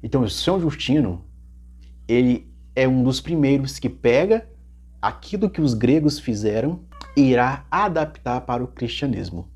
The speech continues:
Ou seja, uma forma de racionalizar a fé cristã para um mundo que eles chamavam de pagão. Ou seja, Jesus vai continuar sendo Deus para os cristãos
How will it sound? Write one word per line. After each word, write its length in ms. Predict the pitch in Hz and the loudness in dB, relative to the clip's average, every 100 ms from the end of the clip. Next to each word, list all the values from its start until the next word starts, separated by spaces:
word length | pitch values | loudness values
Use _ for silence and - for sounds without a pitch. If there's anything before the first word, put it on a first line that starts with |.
| - - - - - - - - - | -20 -20 -20 -20 -20 -20 -20 -14 -8
Ou 120 | 113 | -6
seja, 480 | - 107 95 95 - | -2 -2 -2 -4 -4
uma 200 | 135 139 | -2 0
forma 320 | 139 127 120 | 2 0 0
de 160 | 107 113 | 0 -2
racionalizar 1300 | 117 156 240 - - 156 127 113 107 95 110 123 - - - - - | -2 -4 -4 -6 -4 -2 0 0 -2 0 0 0 -10 -20 -20 -20 -6
a 140 | 143 | -4
fé 340 | 143 - 107 104 | -4 -6 -4 -4
cristã 720 | - 147 147 - 131 147 151 - - - - - - - - - | -2 -4 -4 -4 -2 -2 -4 -16 -20 -20 -20 -20 -20 -20 -16 -2
para 380 | 123 127 139 - | 0 2 0 -4
um 100 | 160 | -2
mundo 380 | 127 113 120 127 | 0 2 2 0
que 140 | - | 0
eles 140 | 117 113 | -2 0
chamavam 480 | 139 113 107 110 | -2 0 0 0
de 120 | 107 107 | -2 -4
pagão. 480 | 131 131 90 - - - - - - - - - - - - - - | -4 -4 -6 -10 -16 -20 -20 -20 -20 -20 -20 -20 -20 -20 -20 -14 -6
Ou 120 | 113 | -6
seja, 440 | - 110 82 85 104 | -4 -4 -2 -4 -4
Jesus 760 | 107 151 113 113 135 170 - - - - - | 2 2 2 0 0 -2 -10 -18 -20 -20 -20
vai 320 | - 95 95 87 | -6 0 2 0
continuar 500 | - 98 107 101 139 | -2 -6 -4 -4 -4
sendo 320 | - 120 98 | -2 -2 -2
Deus 560 | 87 87 120 - - - - - - | -2 -2 -4 -6 -12 -20 -20 -20 -14
para 200 | - 92 | -6 -4
os 120 | 92 - | -4 -6
cristãos 720 | 110 - - 98 143 - | -10 -8 -6 -6 -6 -8